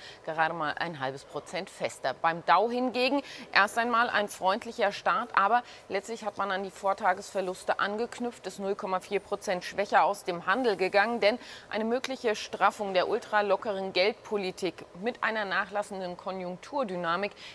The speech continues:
in den U S A, das ist das, was eben die Anleger umtreibt und somit erst einmal doch wieder Zurückhaltung.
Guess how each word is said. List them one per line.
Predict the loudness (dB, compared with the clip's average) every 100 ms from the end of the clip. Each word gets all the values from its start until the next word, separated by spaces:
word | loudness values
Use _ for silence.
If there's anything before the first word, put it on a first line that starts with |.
| -8
in | -4
den | -4 -6
U | -4 -2
S | -2 -2
A, | 0 0 -2 -10 -4
das | -4
ist | -4 2
das, | 2 2 -6
was | 0 0 0 -4
eben | -4 -4 -6 -6
die | -4 -2
Anleger | -2 -2 0 0 -2
umtreibt | -4 -6 -6 0 2 2 -4
und | -8 -4
somit | -4 -4 -2
erst | -4 -2
einmal | -4 -2 -2
doch | 0 -2 -2
wieder | -2 -2
Zurückhaltung. | -2 -8 -4 -6 0 0 2 -2